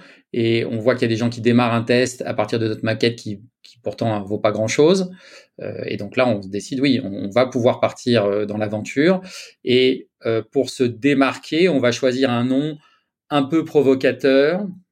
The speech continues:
euh, qui est You Don't Need a C R M. La, la, la, la boîte à ce moment-là s'appelle You Don't Need a C R M. Et il n'y a pas de nom de produit spécialement, c'est You Don't Need a C R M. Et ce qui nous permet d'avoir comme ça, euh, un discours, euh, qui nous différencie,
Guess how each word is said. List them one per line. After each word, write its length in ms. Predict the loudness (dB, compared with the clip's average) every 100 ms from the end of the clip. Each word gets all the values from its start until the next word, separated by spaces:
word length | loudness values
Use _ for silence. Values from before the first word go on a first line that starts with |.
| _ _ _ _ _ _ -10
euh, 480 | -8 -6 -6 -4 -6
qui 220 | -2 2
est 80 | 2
You 140 | 2
Don't 200 | 2 2 2
Need 140 | 2
a 60 | 2
C 200 | 4 2
R 60 |
M. 200 | 0 -6 -16 -14
La, 180 | -10 -8
la, 180 | -6 -6
la, 180 | -6 -4
la 140 | -4
boîte 220 | -2 -2
à 40 | -4
ce 80 | -6
moment-là 200 | -4 -6
s'appelle 280 | -6 -8
You 120 | -2 2
Don't 180 | 2 2
Need 140 | 2
a 40 | 2
C 240 | 0 0
R 60 | 2
M. 320 | 2 0 -6 -16 _ _
Et 160 | -8 -4
il 40 |
n'y 60 | -2
a 60 |
pas 120 | 0 2
de 100 | 4
nom 140 | 4
de 60 | 4
produit 280 | 0 -2
spécialement, 400 | -2 -4 -4 -4
c'est 160 | -4 -4
You 100 | -4
Don't 200 | -4 -4
Need 160 | -4 -4
a 60 | -4
C 200 | -8 -10
R 100 | -12
M. 80 | -20 _ _ -14
Et 80 | -14
ce 100 | -8
qui 140 | 0
nous 180 | 0 2
permet 440 | 2 4 4 4
d'avoir 600 | 4 2 2 4 4 2
comme 200 | 0 -2
ça, 340 | 0 2 2 0 -10 -20 _ -8
euh, 220 | -4 -4 -4
un 140 | -6
discours, 720 | -6 -8 -10 -2 2 4 6 6
euh, 160 | 4 0 _ _ -14 -12
qui 160 | -8 -6
nous 60 | -6
différencie, 920 | -2 -2 0 -2 -6 -4 -2 -4